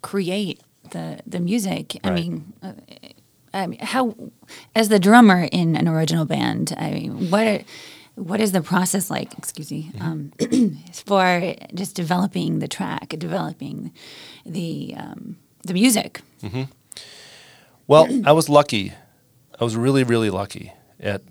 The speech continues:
Speaker 2: at those formative,
Speaker 1: Mm.
Speaker 2: in my early twenties, to get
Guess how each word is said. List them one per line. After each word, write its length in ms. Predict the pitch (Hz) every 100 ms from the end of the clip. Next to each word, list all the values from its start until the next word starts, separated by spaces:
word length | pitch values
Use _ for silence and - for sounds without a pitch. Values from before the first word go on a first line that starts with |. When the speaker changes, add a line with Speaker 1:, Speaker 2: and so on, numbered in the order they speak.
| 80 -
Speaker 2:
at 200 | 104 -
those 220 | 104 95
formative, 440 | - 110 104 95 185
Speaker 1:
Mm. 140 | 156
Speaker 2:
in 120 | 98
my 160 | 95 92 _
early 200 | 117 101
twenties, 500 | 95 110 98 92 - - -
to 140 | 110
get 260 | 104 113